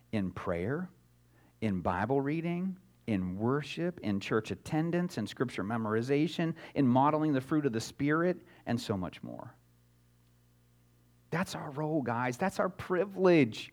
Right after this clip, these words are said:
Don't look at it as, "Oh, man, I gotta be the spiritual leader of my household. Great."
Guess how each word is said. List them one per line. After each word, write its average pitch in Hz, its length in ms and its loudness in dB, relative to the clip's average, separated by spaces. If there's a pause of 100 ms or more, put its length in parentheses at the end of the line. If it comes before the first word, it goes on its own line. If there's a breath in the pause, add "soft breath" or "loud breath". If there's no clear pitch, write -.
(580 soft breath)
Don't 208 180 10
look 214 140 4
at 185 100 2
it 175 80 4
as, 139 140 -2
"Oh, 104 200 -2
man, 98 320 -4
I 85 100 -6
gotta 69 200 -10
be 131 160 -12
the - 100 -12
spiritual - 420 -16
leader 131 240 -12
of - 60 -12
my - 140 -14
household. - 720 -14
Great." - 540 -12